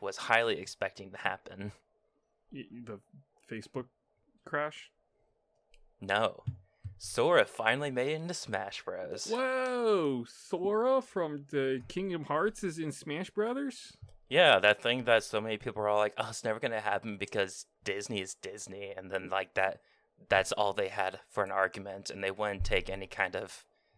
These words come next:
Speaker 1: <laughs> anything against that.
Speaker 2: It won't happen 'cause Disney's Disney. Cool. Do y-
Speaker 1: I actually saw one argument where at first they were saying, like, uh, Dis-, or Disney won't allow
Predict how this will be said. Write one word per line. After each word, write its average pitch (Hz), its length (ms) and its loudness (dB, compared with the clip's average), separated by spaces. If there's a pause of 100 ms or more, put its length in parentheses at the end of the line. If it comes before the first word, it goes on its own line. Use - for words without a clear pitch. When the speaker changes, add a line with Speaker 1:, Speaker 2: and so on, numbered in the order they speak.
(400)
Speaker 1:
<laughs> - 880 -6
anything - 360 -4
against - 500 -14
that. - 400 -16 (480)
Speaker 2:
It 117 100 -10
won't 135 200 -4
happen 131 280 -2
'cause 104 260 -4
Disney's 104 440 -6
Disney. 92 440 -12 (280)
Cool. 120 640 2 (100)
Do 120 120 -12 (180)
y- 143 120 -16 (1040)
Speaker 1:
I 131 120 6
actually 160 220 4
saw 147 220 8
one 104 240 4
argument 117 540 4
where 104 240 4
at 95 220 0
first 104 280 -2
they 104 80 -2
were 95 60 -4
saying, 98 380 -2
like, 95 360 4
uh, 98 280 4 (540)
Dis-, 131 360 -2 (400)
or 101 380 6 (300)
Disney 131 320 0
won't 107 300 0
allow 104 640 4